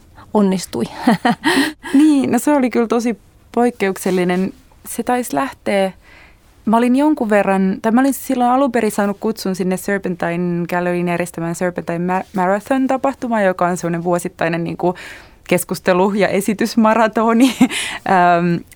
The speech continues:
Speaker 2: ja siitä on siis joitain vuosia. Ja sit jotenkin sen kautta alkoi, kun siellä oli teema, mikä se oli? Se oli just, niinku, tämmönen, niinku, Ghost in the Machine-tyyppinen, niinku,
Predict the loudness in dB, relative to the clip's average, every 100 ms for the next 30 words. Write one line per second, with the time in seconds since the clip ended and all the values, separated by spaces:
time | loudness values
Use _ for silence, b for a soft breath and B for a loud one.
0 | -2 2 2 0 -4 0 2 2 0 -2
1 | -2 -2 -2 -4 -4 -4 -4 -2 -2 -2
2 | -6 -4 -2 -2 -4 -6 -2 -2 -2 -4
3 | -2 -2 0 -2 -4 -4 -4 -4 b b
4 | b -2 2 2 2 0 -2 _ -16 -6
5 | 0 2 2 0 2 2 2 2 0 _
6 | -14 -6 -4 -4 -2 -2 -2 -2 0 0
7 | 0 -2 0 0 0 -2 -4 B B B
8 | B -12 -10 -4 -4 0 -2 -2 -8 -16
9 | -14 -8 0 0 0 0 0 2 0 0
10 | 2 2 2 0 2 0 2 2 2 2